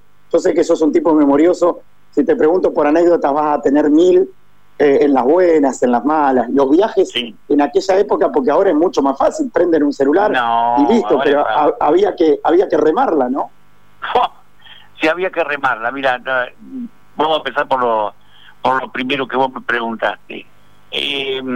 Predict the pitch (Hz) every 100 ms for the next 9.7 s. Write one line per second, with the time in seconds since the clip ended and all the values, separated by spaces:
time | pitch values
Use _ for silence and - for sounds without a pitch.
0 | 123 120 - - - 196 196 190 175 143
1 | 110 117 113 110 202 302 - - - -
2 | - - 120 117 110 104 104 104 101 127
3 | 127 127 113 107 104 104 110 - 104 107
4 | 117 117 139 - - - - - - -
5 | - - - - - 113 107 104 113 120
6 | 127 131 127 113 104 - 139 131 90 -
7 | - - - - - - - - - -
8 | - - - 139 123 117 117 107 107 104
9 | 110 104 101 101 95 95 78